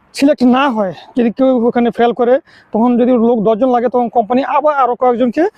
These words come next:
ওখানে আবার ইন্টারভিউ দেওয়া হবে। তো যখন ওর দশজন লোক সিলেক্ট হইবে বা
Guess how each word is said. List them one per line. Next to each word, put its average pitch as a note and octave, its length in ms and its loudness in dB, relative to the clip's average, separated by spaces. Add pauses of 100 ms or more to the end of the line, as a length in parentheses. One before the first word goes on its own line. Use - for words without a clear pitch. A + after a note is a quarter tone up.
(300)
ওখানে A#3 240 -2
আবার A#3 160 -2
ইন্টারভিউ A3+ 320 -2
দেওয়া G3 200 0
হবে। F3 180 -4 (220)
তো A3 100 0
যখন A#3+ 260 0
ওর C#4 100 2
দশজন B3 400 0
লোক C4+ 140 0
সিলেক্ট C4 300 -4
হইবে A#3+ 240 2 (380)
বা A3+ 360 -2